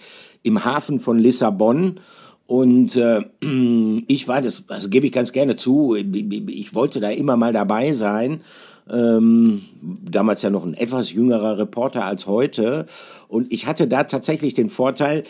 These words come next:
dass ich in Lissabon stationiert war, weil ich habe mich da schwerpunktmäßig um die portugiesische Nationalmannschaft gekümmert, sodass ich während dieser Europameisterschaft, ich glaub, äh, also zwei oder vielleicht sogar dreimal dabei war.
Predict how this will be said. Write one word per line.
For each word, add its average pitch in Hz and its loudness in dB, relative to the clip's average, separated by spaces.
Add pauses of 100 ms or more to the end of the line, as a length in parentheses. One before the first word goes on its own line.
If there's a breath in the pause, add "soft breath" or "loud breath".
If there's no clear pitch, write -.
(220 loud breath)
dass 117 -4
ich - -6
in 123 4
Lissabon 127 2
stationiert 120 0
war, 101 -2
weil 92 -2
ich 101 -8
habe 123 -6
mich 101 -4
da 110 -2
schwerpunktmäßig 107 -4
um 110 -2
die 107 0
portugiesische 110 -2
Nationalmannschaft 95 -4
gekümmert, 107 -2 (360 loud breath)
sodass 117 0
ich 135 -4
während 175 2
dieser 156 0
Europameisterschaft, 135 -2
ich - -14
glaub, 123 -6 (200)
äh, - -12 (440)
also 104 -6 (340)
zwei 170 0
oder 175 0
vielleicht 147 -4
sogar 127 -4
dreimal 104 -4
dabei 78 -10
war. 98 -8